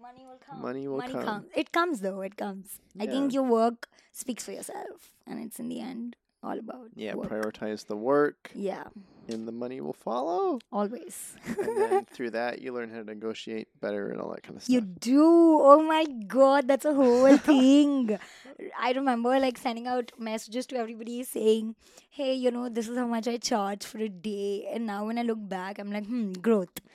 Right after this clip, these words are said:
Speaker 1: You know, like, you come from a certain number to a different number, and I'm like, "Yeah."
Speaker 2: Gotcha. Yeah, that
Speaker 1: Now
Speaker 2: feels
Speaker 1: I don't
Speaker 2: good.
Speaker 1: do that. Now I've, I think I'm better than, I'm, I'm, 'cause I have gone through that phase and I've gotten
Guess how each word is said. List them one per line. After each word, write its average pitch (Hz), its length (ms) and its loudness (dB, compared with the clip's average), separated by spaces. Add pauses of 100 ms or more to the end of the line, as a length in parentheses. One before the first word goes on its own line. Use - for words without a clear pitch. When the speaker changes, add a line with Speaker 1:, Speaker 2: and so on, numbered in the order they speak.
(300)
Speaker 1:
You 233 160 0
know, 226 180 2 (100)
like, 370 140 -2
you 311 100 -2
come 269 300 0
from 277 200 -14
a 294 60 -14
certain 247 340 -12
number 214 360 -10
to 220 140 -12
a 214 40 -8
different 208 300 -12
number, 202 260 -12
and 220 160 -10
I'm 214 120 -8
like, 208 240 -8
"Yeah." 302 180 -4
Speaker 2:
Gotcha. - 160 -12
Yeah, - 360 -6
that 67 160 -6
Speaker 1:
Now 269 180 0
Speaker 2:
feels 330 80 2
Speaker 1:
I 330 40 4
don't 254 260 2
Speaker 2:
good. 196 100 -6
Speaker 1:
do 196 120 -6
that. 196 180 -6
Now 196 220 -8
I've, 196 320 -10
I 214 60 -6 (100)
think 208 300 -14
I'm 190 160 -10
better 190 320 -12
than, 180 320 -12 (920)
I'm, 226 180 -4
I'm, 220 240 -8 (680)
'cause 285 160 -4
I 277 120 0
have 247 340 -4
gone 220 260 -4
through - 180 -16
that - 180 -18
phase 202 300 -16
and 202 100 -12
I've 190 160 -16
gotten 190 440 -12